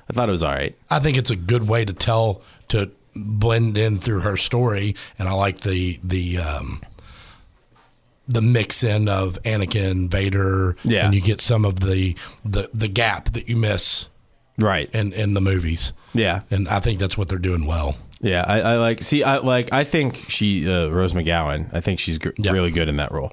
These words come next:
Speaker 2: Yep.
Speaker 1: Um, I thought she was really good in that role when she was introduced in The Mandalorian.
Speaker 2: Oh, yeah,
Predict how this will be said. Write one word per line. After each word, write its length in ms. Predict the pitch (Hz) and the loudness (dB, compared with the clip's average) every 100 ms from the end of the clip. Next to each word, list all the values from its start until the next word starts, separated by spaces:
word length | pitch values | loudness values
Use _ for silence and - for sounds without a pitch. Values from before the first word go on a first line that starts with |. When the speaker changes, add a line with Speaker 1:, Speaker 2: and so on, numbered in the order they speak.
| - | -4
Speaker 2:
Yep. 140 | - - - - | -4 -6 -14 -4
Speaker 1:
Um, 260 | 90 90 87 | 0 0 0
I 100 | 95 | 0
thought 180 | 104 - | 0 2
she 80 | 104 | 2
was 100 | 87 | 2
really 220 | 95 92 | 2 2
good 160 | 90 | 2
in 80 | 90 | 2
that 120 | 87 92 | 2 2
role 320 | 90 90 90 | 2 2 2
when 240 | 87 85 | 2 0
she 160 | 87 90 | 0 2
was 100 | 87 | 2
introduced 560 | 87 87 82 87 - | 0 0 0 0 0
in 460 | 92 87 82 85 82 | 2 2 2 0 0
The 60 | 85 | 0
Mandalorian. 640 | 90 87 113 104 76 65 | 2 2 2 0 -2 -2
Speaker 2:
Oh, 120 | 135 117 | 0 0
yeah, 180 | 95 | 0